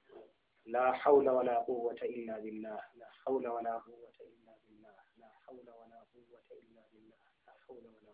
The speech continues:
قوة إلا بالله. حسبنا الله ونعم الوكيل، حسبنا الله ونعم الوكيل، حسبنا الله ونعم الوكيل. سبحانك اللهم وبحمدك، نشهد أن لا إله إلا أنت،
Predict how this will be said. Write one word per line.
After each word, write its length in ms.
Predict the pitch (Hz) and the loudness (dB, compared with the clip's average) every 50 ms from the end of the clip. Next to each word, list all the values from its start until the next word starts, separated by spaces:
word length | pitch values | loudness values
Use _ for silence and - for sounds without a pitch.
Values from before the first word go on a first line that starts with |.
| 110 - | -20 -20
قوة 320 | 120 117 110 113 - - - | -20 -20 -20 -20 -20 -20 -20
إلا 280 | 110 113 113 110 107 _ _ 110 | -20 -20 -20 -20 -20 _ _ _
بالله. 340 | 107 110 117 127 - - - _ _ _ _ _ _ _ _ - | -12 -6 -4 -4 -4 -4 -6 _ _ _ _ _ _ _ _ 4
حسبنا 460 | 143 151 151 147 143 139 131 131 131 | 4 4 4 4 2 2 4 4 4
الله 440 | 131 131 123 123 127 127 123 120 127 | 2 2 2 2 2 2 2 0 0
ونعم 460 | 127 120 120 117 117 123 123 120 120 | 0 0 0 0 -2 -2 -4 -6 -8
الوكيل، 600 | 110 110 110 110 - - 139 131 123 113 110 - | -8 -10 -10 -12 -8 -4 -2 -2 -2 -2 -6 -6
حسبنا 460 | - 131 135 131 - - 127 127 123 | -4 -4 -4 -4 -4 -6 -6 -4 -6
الله 400 | 117 117 113 120 120 117 117 113 - | -6 -6 -6 -6 -4 -4 -6 -8 -10
ونعم 400 | 123 120 113 113 120 127 120 - 110 | -12 -14 -16 -18 -20 -20 -20 -20 -20
الوكيل، 460 | 110 107 _ _ - 135 127 123 117 110 _ - | -20 -20 _ _ -20 -20 -20 -20 -20 -20 _ -16
حسبنا 360 | 131 127 127 131 123 123 127 | -16 -16 -16 -14 -12 -12 -12
الله 320 | 117 113 113 117 117 - - 120 117 | -10 -12 -12 -12 -14 -14 -16 -18 -20
ونعم 260 | 117 113 113 113 113 113 110 147 | -20 -20 -20 -20 -20 -20 -20 -20
الوكيل. 440 | 208 202 _ _ - 135 123 - - - - _ _ _ _ _ - - - - - | -20 -20 _ _ -18 -18 -18 -18 -18 -20 -20 _ _ _ _ _ -20 -20 -2 4 6
سبحانك 520 | 143 131 135 135 135 135 135 135 131 135 | 8 8 10 10 10 8 8 8 6 6
اللهم 600 | 139 135 135 135 - - 165 147 135 131 131 127 | 6 6 8 8 8 8 8 6 4 4 4 4
وبحمدك، 640 | 127 127 123 123 123 127 120 120 120 123 117 - 127 | 4 4 4 2 0 0 -2 -2 0 -2 0 0 0
نشهد 400 | 127 123 - - - 123 117 120 | 0 -2 -4 -6 -8 -6 -4 -2
أن 240 | 123 120 117 117 | -2 -2 -2 -2
لا 160 | 117 117 117 123 | -2 -2 -2 -2
إله 380 | 120 113 117 117 117 117 123 120 | -2 -4 -4 -6 -6 -6 -6 -6
إلا 340 | 113 113 113 110 113 - - | -8 -10 -10 -12 -12 -12 -12
أنت، 160 | 127 123 | -12 -12